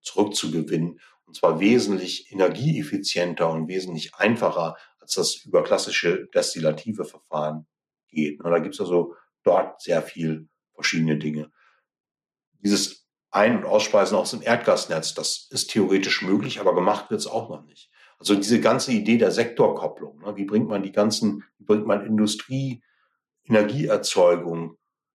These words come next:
ähm, dezentrale Energieerzeugung, wie bringt man das alles zusammen, äh, und koppelt das zusammen? Ich denke, da gibt's jede Menge tolle Anwendungsgebiete, äh, für Membranverfahren,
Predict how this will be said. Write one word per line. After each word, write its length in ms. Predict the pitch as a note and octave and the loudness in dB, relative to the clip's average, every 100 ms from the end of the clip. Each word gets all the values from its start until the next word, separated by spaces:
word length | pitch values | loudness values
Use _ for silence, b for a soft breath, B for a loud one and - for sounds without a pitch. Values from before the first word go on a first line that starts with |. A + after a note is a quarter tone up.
| _ | _
ähm, 460 | G2+ F#2 G2 F#2 - | 4 4 2 -4 0
dezentrale 640 | A#2 B2 B2 G#2 - E2+ E2 | 0 2 2 2 2 2 2
Energieerzeugung, 920 | E2 D#2 F2 D#2+ D2+ - D#2 F2 F#2+ | -2 -4 -6 -10 -8 -2 -2 -2 -2
wie 80 | G#2+ | 2
bringt 220 | C#3+ C#3+ | 2 2
man 120 | A2+ | 2
das 200 | G#2 - | 2 2
alles 280 | G#2+ G#2 - | -2 0 -4
zusammen, 580 | G2+ A#2 G#2+ E2 - _ _ _ F2 | -4 0 0 0 -10 _ _ _ -4
äh, 40 | |
und 220 | - - | -4 -6
koppelt 320 | - A2+ G#2 | -2 -2 0
das 140 | G2 - | -2 -4
zusammen? 320 | F#2 G#2 F#2+ | 0 2 2
Ich 80 | - | -2
denke, 200 | G2 G#2 | -4 0
da 120 | G#2 | 0
gibt's 260 | G#2 G#2 G#2 | 0 -4 2
jede 220 | A#2+ A#2 | 4 4
Menge 360 | G2 G2 G2 - _ _ _ | 2 0 -2 -12 _ _ _
tolle 320 | B2 C3 G#2+ | -2 0 0
Anwendungsgebiete, 1000 | G#2 G#2+ F#2+ F#2 - - _ _ G2+ G2 B B B _ - | 0 0 -2 -6 -12 -16 _ _ -8 -8 B B B _ 2
äh, 220 | F#2 F2 | 4 4
für 140 | A2 | 2
Membranverfahren, 1120 | G2 F#2 F2+ F2+ F2+ G#2 - F2+ F2+ F2 - | 2 2 4 2 2 -4 0 2 2 0 -8